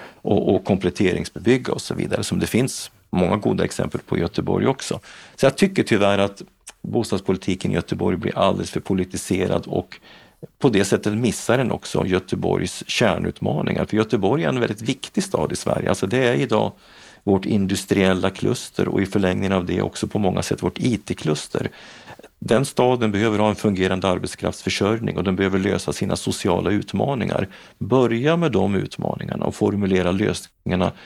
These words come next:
utifrån de behoven, skulle jag vilja rekommendera. Och lägg, så att säga, de ideologiska utgångspunkterna lite vid sidan om.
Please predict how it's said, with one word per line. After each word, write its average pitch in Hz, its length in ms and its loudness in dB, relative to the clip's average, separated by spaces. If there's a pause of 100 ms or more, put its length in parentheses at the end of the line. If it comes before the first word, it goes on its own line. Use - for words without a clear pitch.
(180)
utifrån - 640 0
de 98 300 0
behoven, 98 560 -2
skulle - 320 -2
jag 90 100 4
vilja 85 240 0
rekommendera. - 720 -2 (120)
Och - 380 -2
lägg, 104 300 4
så - 100 0
att 92 80 0
säga, 92 240 2
de 92 160 0
ideologiska 95 640 2
utgångspunkterna 87 840 -2 (300)
lite 90 480 2
vid 98 120 0
sidan 98 380 2
om. - 260 -4